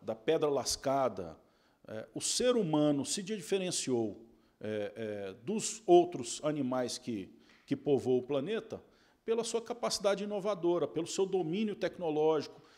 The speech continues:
fazer disso algo prático e que melhora a vida, obviamente, de um grupo ou da sociedade como um todo. Nesse sentido,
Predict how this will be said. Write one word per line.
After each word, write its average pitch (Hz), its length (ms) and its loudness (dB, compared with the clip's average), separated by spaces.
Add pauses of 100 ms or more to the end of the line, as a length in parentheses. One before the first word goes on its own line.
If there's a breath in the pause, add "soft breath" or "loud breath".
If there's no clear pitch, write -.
fazer 175 500 2
disso 180 500 -6
algo 151 240 0
prático - 720 -6
e 170 120 -4
que 190 120 -8
melhora 160 800 4 (140)
a 175 100 0
vida, 143 540 -2 (400)
obviamente, 131 500 -2
de 143 80 -4
um 180 80 -4
grupo 220 380 -4
ou 202 160 4
da 202 100 0
sociedade 147 600 -6
como 156 220 -10
um 151 40 -10
todo. 98 380 -12 (880 soft breath)
Nesse 196 360 -6
sentido, 156 640 -4